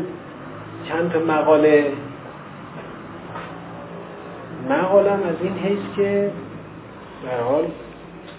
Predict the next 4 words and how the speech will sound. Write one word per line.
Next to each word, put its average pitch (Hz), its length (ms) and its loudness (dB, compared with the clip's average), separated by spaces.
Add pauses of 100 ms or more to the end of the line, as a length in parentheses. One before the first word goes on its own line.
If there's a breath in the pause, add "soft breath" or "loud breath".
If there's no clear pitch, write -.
(360)
در 127 120 -6
حوزه 123 720 -4 (2500)
تحقیقات 123 840 -6 (300)
علمی 135 720 -6